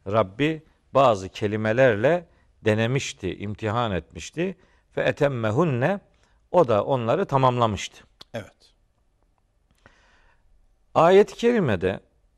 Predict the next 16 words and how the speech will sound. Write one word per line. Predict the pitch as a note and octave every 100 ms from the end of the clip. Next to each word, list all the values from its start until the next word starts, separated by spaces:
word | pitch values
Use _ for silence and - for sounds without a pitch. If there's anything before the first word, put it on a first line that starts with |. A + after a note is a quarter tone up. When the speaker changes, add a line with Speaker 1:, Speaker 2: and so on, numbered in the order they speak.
| _ _ _ _ _ _ _
Speaker 1:
bir | - A3+
imtihan | F#3 E3 E3+ E3 D#3
olgusu | A#2 F2+ F2 -
var. | C2+ - - _ _ _ _
Speaker 2:
Evet. | A2+ G#2+ _ _ _ _ _ _ _ -
Speaker 1:
E, | A#2 A2+ G2+
belli | D#3 F#3+ B3+
ki | E3 B2+ C#3 - -
belli | G#2 A#2+ D#3 F#3+ A3
görevler | D3+ C#3 C#3 C#3 D3+
için | A2+ - B2+ F3 - _ _ _ _ _ _ -
imtihan | C3+ C3+ C#3+ C3 D#3 G3+ G3 - _ _ _ -
bir | D3
kaçınılmaz, | - B2+ - C3+ C3+ B2+ E3 E3 C3 - _ _
e, | A2
aşamadır. | A2 A2 - G#2+ D#2+ - _